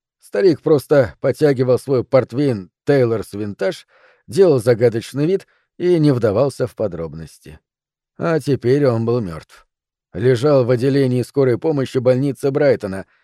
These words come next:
точно вопер с сыром, который кто-то уронил на тротуар. Гадство. Я обогнал фермерскую телегу, груженную свежим сеном, от которого исходил по-настоящему чудесный аромат.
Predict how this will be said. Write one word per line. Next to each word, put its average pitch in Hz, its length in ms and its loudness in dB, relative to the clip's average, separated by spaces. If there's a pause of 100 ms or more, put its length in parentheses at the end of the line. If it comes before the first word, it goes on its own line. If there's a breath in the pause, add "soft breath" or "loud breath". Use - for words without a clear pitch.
(140)
точно 160 500 2
вопер 151 400 4
с - 60 -14
сыром, 120 360 -2
который 123 340 0
кто-то 135 300 0
уронил 127 400 2
на 120 140 -4
тротуар. 104 540 -8 (520)
Гадство. 113 760 -8 (960)
Я 151 240 4
обогнал 139 460 2
фермерскую 131 600 2
телегу, 139 440 2
груженную 135 600 2
свежим 127 420 -2
сеном, 139 380 -2
от 107 100 -6
которого 117 400 0
исходил 120 400 -2
по-настоящему 123 840 -4
чудесный 110 540 -6
аромат. 92 440 -10